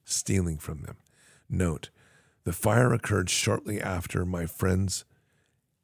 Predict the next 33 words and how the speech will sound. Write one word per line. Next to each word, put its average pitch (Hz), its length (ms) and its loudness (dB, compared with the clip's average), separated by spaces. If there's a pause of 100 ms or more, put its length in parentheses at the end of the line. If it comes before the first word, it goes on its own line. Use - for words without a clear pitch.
(380)
had 82 280 -2
agreed, 98 500 -2 (200)
had - 220 -4 (260)
angered 98 400 4
a 85 40 2
neighbor 85 520 0 (140)
who 92 140 0
once 92 380 0
had 82 180 -4
boasted 87 600 -2 (360)
to - 160 0
me 78 300 0
that 82 220 -4 (120)
he 95 200 -4
could 82 200 -4
see 95 320 0
dark 95 440 -2
spirits 90 580 0 (100)
on 92 200 -4
top 90 340 -4
of 92 100 -2
certain 87 360 -4
houses 85 600 -4 (440)
and 82 180 0
the 80 60 -2
cemetery 87 880 0
and 90 340 -2 (280)
had 80 180 -2
invited 87 540 0
them 87 160 -4
into 95 400 -4
his 85 180 -2
home. 85 360 -4